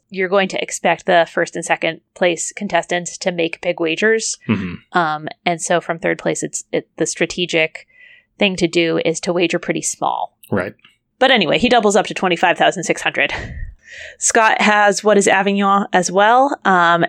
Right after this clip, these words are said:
Speaker 1: and he's wagered fourteen thousand two hundred, holding back four hundred. That's, you know,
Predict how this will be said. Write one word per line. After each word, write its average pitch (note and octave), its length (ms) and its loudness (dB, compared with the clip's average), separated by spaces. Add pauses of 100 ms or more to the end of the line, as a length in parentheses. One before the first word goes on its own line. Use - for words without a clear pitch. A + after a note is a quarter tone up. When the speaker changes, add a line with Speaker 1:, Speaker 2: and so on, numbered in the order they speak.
Speaker 1:
and F#3+ 120 4
he's A3+ 140 2
wagered A#3 300 4
fourteen B3 800 0
thousand G3+ 680 2 (640)
two G3 380 4
hundred, A#3 520 4 (1040)
holding C#4+ 300 4
back C4 220 4
four B3 320 4
hundred. A#3+ 580 6
That's, B3 320 2
you A3 100 6
know, F#3+ 340 2